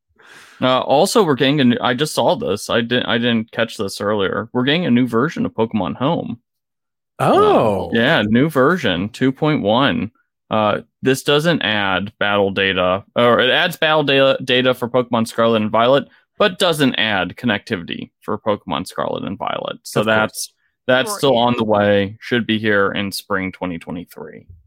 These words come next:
Speaker 2: They knew this was coming. What, like, I just don't understand.
Speaker 1: The,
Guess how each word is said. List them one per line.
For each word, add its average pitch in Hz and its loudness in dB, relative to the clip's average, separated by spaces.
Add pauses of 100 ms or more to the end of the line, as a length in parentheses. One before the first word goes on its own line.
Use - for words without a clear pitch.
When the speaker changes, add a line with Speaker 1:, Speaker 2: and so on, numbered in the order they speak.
Speaker 2:
They 208 2
knew 220 2
this 175 0
was 165 -6
coming. 143 -8
What, 127 -10
like, 147 -6
I 143 -4
just 160 -10
don't 165 -2
understand. 151 -4 (640)
Speaker 1:
The, - -4